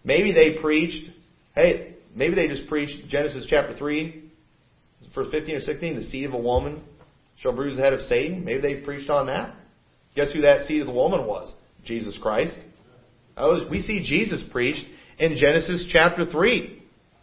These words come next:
So it's, it's crazy to say that he wasn't preached. Look, let's look at the words of Jesus Christ himself in Luke chapter twenty-four, verse twenty-five. "Then he said unto them, O fools and slow of heart to believe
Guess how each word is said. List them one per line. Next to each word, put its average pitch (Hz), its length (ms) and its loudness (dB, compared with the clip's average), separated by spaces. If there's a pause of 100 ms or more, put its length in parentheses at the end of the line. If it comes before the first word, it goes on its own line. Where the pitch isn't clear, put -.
(480)
So 165 220 10
it's, - 240 8
it's 165 240 2
crazy 196 420 2
to 156 80 -2
say 190 600 4 (300)
that 160 140 12
he 165 60 2
wasn't 175 280 6
preached. 240 280 2 (100)
Look, 196 300 2
let's 202 300 0
look 214 140 0
at 202 80 -4
the 196 80 0
words 190 300 2
of 170 100 -6
Jesus 190 460 -6
Christ 202 320 4
himself 202 600 2
in 165 160 0
Luke 202 200 -2
chapter 208 300 0
twenty-four, 208 400 6
verse 185 200 4
twenty-five. 202 580 8 (480)
"Then 208 180 10
he 233 200 4
said 262 260 12
unto 202 160 8
them, 170 280 10
O 185 360 6
fools 247 580 8
and 165 220 4 (100)
slow 220 380 10
of - 180 -2
heart 214 480 10 (520)
to 208 140 2
believe 190 720 2